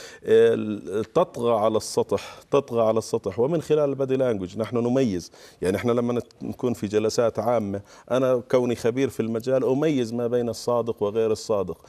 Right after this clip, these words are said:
من خلال لغة الجسد ومن غلا-، خلال، آه، سحر الكلمات اللي بيستخدمها. دائمًا القياديين القويين لهم تأثير بنغمة الصوت وفي ال-، ال-، الكلمات اللي بيستخدموها،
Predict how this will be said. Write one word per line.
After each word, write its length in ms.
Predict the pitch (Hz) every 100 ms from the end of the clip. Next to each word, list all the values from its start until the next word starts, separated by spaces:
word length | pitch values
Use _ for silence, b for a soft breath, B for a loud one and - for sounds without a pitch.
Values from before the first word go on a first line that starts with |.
| b -
من 200 | 175 175
خلال 340 | - 127 113
لغة 220 | 107 107 104
الجسد 360 | 101 101 107 110
ومن 280 | 107 104 104
غلا-، 320 | 104 110 104 B B -
خلال، 460 | 120 117 110 110
آه، 200 | 92 107
سحر 320 | 98 135 123
الكلمات 560 | 123 113 117 117 117 113
اللي 140 | 113
بيستخدمها. 600 | 113 - - 120 123 117
دائمًا 320 | 110 135 143 135
القياديين 720 | 127 - 127 117 123 139 127
القويين 540 | 117 120 123 139 135 B B B
لهم 220 | 123 147 143
تأثير 460 | - - - 143
بنغمة 460 | 120 120 131 123 113 -
الصوت 440 | - 127 117 101
وفي 160 | 95 104
ال-، 240 | 104 104
ال-، 540 | 104 101 98 95 98
الكلمات 540 | 98 - 113 120 143 -
اللي 100 | 123
بيستخدموها، 720 | 117 - - 117 131 165 110